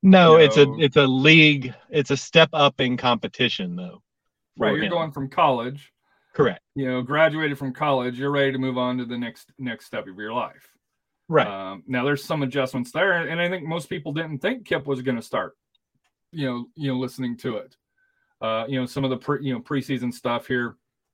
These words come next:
Speaker 2: they didn't anticipate Ki-, uh, Kip was gonna be starting. Um, to, you know, just to be fair, uh, for that here.
Speaker 1: Right, but he ended up starting over Gabrielson the first two games. Now, he didn't against Portland.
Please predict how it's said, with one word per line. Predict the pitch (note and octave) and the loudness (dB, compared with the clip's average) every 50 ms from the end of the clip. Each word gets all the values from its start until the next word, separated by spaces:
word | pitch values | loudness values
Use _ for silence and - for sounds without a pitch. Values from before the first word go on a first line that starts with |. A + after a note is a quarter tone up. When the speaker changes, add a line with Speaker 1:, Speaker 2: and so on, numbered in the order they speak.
| _ _ _ | _ _ _
Speaker 2:
they | C#3+ C#3 C#3 D#3+ | -8 -4 -2 -2
didn't | F3+ G3 F#3+ F3 D#3+ | -2 -2 -2 -4 -6
anticipate | D3+ C#3+ F3+ F#3+ F#3+ F#3+ - E3+ D#3 C#3 A#2 - | -6 -2 -2 -2 -2 -2 -6 -6 -6 -6 -6 -10
Ki-, | - - D3 - - C#3+ | -10 -10 -10 -10 -6 -6
uh, | C3 B2+ B2+ B2 - | -4 -4 -4 -6 -6
Kip | - D3+ C#3 - | -6 -6 -6 -4
was | B2+ B2+ D3 D#3+ D3+ | -2 -2 -2 -2 -2
gonna | D3 C#3 B2+ | -4 -4 -4
be | B2 A#2+ | -4 -6
starting. | A#2+ - - - - C#3 G2 D#2+ D2 - _ _ _ _ _ _ _ _ _ _ _ _ _ _ _ | -8 -6 -4 -2 -2 -2 -4 -8 -14 -20 _ _ _ _ _ _ _ _ _ _ _ _ _ _ _
Um, | A#2 A2 A2 A2+ A2+ A2+ A2+ A#2 A2+ A#2 A#2 A2+ - _ _ _ _ _ _ C#3 - | -10 -8 -6 -6 -6 -6 -6 -6 -6 -8 -8 -10 -12 _ _ _ _ _ _ -18 -16
to, | - - C#3 C#3+ | -14 -10 -4 -2
you | D3 | -2
know, | C3+ C3 | -2 -2
just | C#3 C#3 - - | -4 -6 -6 -4
to | C#3+ | -4
be | D3 C#3+ | -4 -4
fair, | C#3+ - F#3 G#3+ - - - C#3 D3 - _ _ _ _ | -2 2 2 4 4 4 0 -2 -6 -10 _ _ _ _
uh, | A#2+ A#2+ A#2+ B2 B2 B2 B2+ B2+ B2 A2 | -14 -12 -10 -8 -8 -6 -6 -8 -8 -10
for | B2 - - F3+ G3 | -12 -8 -8 -6 -4
that | C3+ G2 - | -4 -6 -8
here. | B2 C3 - - _ _ _ _ _ _ _ _ _ _ _ _ _ _ _ _ _ _ _ _ _ | -12 -16 -18 -20 _ _ _ _ _ _ _ _ _ _ _ _ _ _ _ _ _ _ _ _ _
Speaker 1:
Right, | - B2+ - - B2 A2 A2 | 0 2 4 4 4 2 0
but | A2+ A#2 | -2 0
he | A2 A#2+ B2 | 2 2 2
ended | B2 A#2+ B2 A#2 | 2 2 0 0
up | B2 A#2 - - | -2 -2 -2 -6
starting | - - B2+ A#2+ B2 B2 B2+ B2 B2+ D3+ - _ | -2 2 4 4 4 4 2 -2 -2 -4 -4 _
over | C#3 C3 B2 A2+ A#2+ A#2 A#2 A2 | 0 2 2 2 0 0 0 -2
Gabrielson | A2 A#2 A2+ C3+ C#3+ D#3 C3+ A#2+ A#2 A2+ A2 - A#2 A2 | -6 0 4 4 4 4 4 2 0 0 -2 -2 -2 -2
the | G#2+ | 0
first | - - A2 G#2 - - | 0 0 -2 -2 0 -4
two | A2+ | -2
games. | G#2 A2+ G#2+ A2 A#2 A#2 | 0 2 2 0 2 4
Now, | C#3 C#3 C#3+ | 6 6 8
he | D3 | 8
didn't | D3+ E3+ F3+ E3+ E3 - | 8 8 6 6 4 4
against | - D3+ C3+ C3+ B2+ - - | 0 2 2 2 2 4 4
Portland. | D#3 D3 A#2+ F#2+ F2+ F2+ | 6 6 6 4 -4 -12